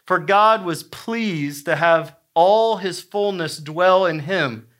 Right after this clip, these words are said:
him being Jesus. Jesus, fully God and fully man. "And through Jesus, to reconcile himself to all things, whether things on earth or things in heaven, by making peace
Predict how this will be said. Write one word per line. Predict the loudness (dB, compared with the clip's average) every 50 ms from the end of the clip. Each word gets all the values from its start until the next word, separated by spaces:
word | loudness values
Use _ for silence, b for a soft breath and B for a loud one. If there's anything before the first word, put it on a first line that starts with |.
| _ _ _
him | _ -4 -2 -2 -2
being | -2 -2 -2 -2 -2 -4
Jesus. | -6 -6 -4 -4 -6 -6 -10 -14 -18 -20 -20 B B B B B
Jesus, | -8 -8 -6 -6 -6 -8 -10 -12 -12
fully | -10 -8 -6 -4 -4 -4 -4
God | 0 2 2 4 4 4 2 0
and | -4 -8 -8
fully | -8 -6 -4 -4 -4
man. | -2 -2 -2 -2 -2 -4 -6 -10 -14 B B B B B B -6
"And | -4 -4 -4 -6 -8
through | -8 -6 -4 -4 -4 -4
Jesus, | -6 -6 -6 -4 -4 -4 -4 -4 -6 -6 -8 -8 -12 B B B B -6
to | -4 -4 -4
reconcile | -2 0 0 2 2 2 0 -2 -4 -4 -2 0 2 4 4 4 4 2 0 -2 -4 -6
himself | -8 -8 -8 -8 -8 -6 -2 0 2 2 2 0 -6
to | -12 -10
all | -4 -2 -2 -2 -2 -4
things, | -6 -6 -4 -4 -4 -4 -6 -10 -14 -18 -20 -20 b b b b b b b
whether | -2 -2 0 0 0 -2
things | -4 -4 -4 -4 -4 -2 -2 -2
on | -2 -2 -2 -4
earth | -4 -2 0 0 0 -2 -4 -10 -16 -16
or | -16 -14
things | -12 -10 -10 -8 -8 -10
in | -12 -14
heaven, | -14 -4 0 2 2 2 2 -2 -4 -6 -8 B B B B B 0
by | 0 0 0
making | 0 0 0 0 0 -2 -6 -10 -10 -12 -14
peace | _ -18 -18 -10 -6 -4 -2 -2 -2 -4 -6 -10 -12 -16 -18